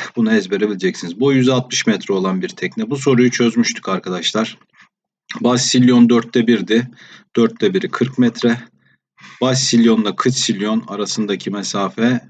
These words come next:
en az gemi, yarı gemi boyu yani seksen metre ama, e, diyelim çok uzun bir tekne yüz metreyi de geçmeyecekti. Dolayısıyla seksen artı kırk, yüz yirmi. Aslında yani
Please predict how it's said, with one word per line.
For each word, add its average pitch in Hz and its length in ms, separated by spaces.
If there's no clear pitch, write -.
en 113 140
az 113 280
gemi, 110 420
yarı 104 260
gemi 95 280
boyu 87 200
yani 95 220
seksen 110 460
metre 104 320
ama, 113 260
e, 85 340
diyelim 117 260
çok 127 240
uzun 110 280
bir 95 80
tekne 107 360
yüz 120 200
metreyi 95 420
de 120 80
geçmeyecekti. 110 760
Dolayısıyla 98 520
seksen 113 440
artı 98 320
kırk, - 400
yüz 107 220
yirmi. 95 260
Aslında 135 420
yani 139 300